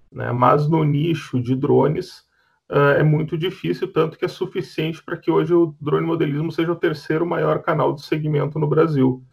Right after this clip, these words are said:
né? Então, é, é pouca gente, né, te-, ah, ah, ah, relativamente falando, mas dentro desse, desse contexto aí é bastante gente.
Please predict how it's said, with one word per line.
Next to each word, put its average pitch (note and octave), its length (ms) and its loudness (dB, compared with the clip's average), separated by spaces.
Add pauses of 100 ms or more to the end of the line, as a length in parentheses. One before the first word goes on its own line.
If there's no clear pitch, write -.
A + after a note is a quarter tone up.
(520)
né? A2 200 -2
Então, B2+ 760 2
é, A#2+ 340 2
é C3 120 0
pouca D#3+ 440 2
gente, E3 460 0
né, C3 340 4 (140)
te-, C#3 60 2
ah, B2+ 40 6
ah, B2 680 4
ah, - 40 2
relativamente C#3 760 0
falando, E3+ 520 0 (380)
mas D#3+ 240 0
dentro D#3 300 -2
desse, D3 560 -2
desse C3+ 240 -6
contexto C#3+ 720 0
aí C3+ 160 6
é C#3+ 40 6
bastante D3 680 0
gente. A2+ 380 -2